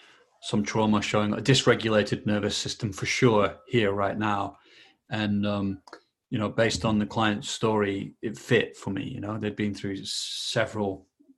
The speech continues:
severe events. And, um, I actually, um, I just shared, you know, like, very openly, um, "Yeah, I, I feel like, um, you know, this is what I see happening and this is what I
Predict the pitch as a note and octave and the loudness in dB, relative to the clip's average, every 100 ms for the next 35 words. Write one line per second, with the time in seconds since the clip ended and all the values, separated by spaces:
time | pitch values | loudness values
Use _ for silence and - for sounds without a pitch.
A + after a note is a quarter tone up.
0 | _ - - A2+ G#2 G#2+ G2+ G2+ - - | _ -10 -4 -4 -2 0 0 -4 -8 -4
1 | G#2+ G2+ G#2 - - G#2+ G#2+ G#2 - - | -2 0 -2 -6 -6 -2 -4 -6 -20 -20
2 | _ A#2 A#2 A2 - - _ B2+ D3 C3 | _ 0 2 2 0 -8 _ 4 4 4
3 | - A#2 G#2+ F#2+ - _ - A#2 G#2 G2 | 2 2 2 -2 -8 _ -4 0 0 0
4 | E2+ - - _ _ _ _ _ - A#2+ | -6 -8 -8 _ _ _ _ _ -4 2
5 | C3 - C3+ C3 A2+ G#2 G#2 A2 B2+ - | 4 6 6 6 6 2 0 2 2 0
6 | A#2+ A2 G#2+ A2+ A#2+ A#2 A2+ A#2 B2 A#2 | -2 0 0 4 6 6 4 4 4 2
7 | G#2+ G2+ G#2 G#2 - _ A#2 G#2 G2+ G2+ | 2 2 2 0 -6 _ -4 -2 -2 -6
8 | - _ _ C3 A2 G#2 - A2+ G#2+ A2 | -12 _ _ -2 0 0 -2 -2 0 -2
9 | - - A#2 G#2+ G#2 G#2 G2+ A2+ G#2 G2+ | -6 -2 2 2 2 2 2 0 2 2
10 | G2+ G#2 - - - _ _ _ _ _ | -2 -4 -8 -14 -16 _ _ _ _ _
11 | - B2 G2+ G#2 - A#2 G#2+ G#2 - G#2 | -8 -4 -2 -4 -4 -2 0 2 0 0
12 | B2 - B2 A2 A2 G2 G#2 - G#2+ A2+ | 2 2 2 2 2 2 0 -2 -4 -2
13 | G#2+ | -2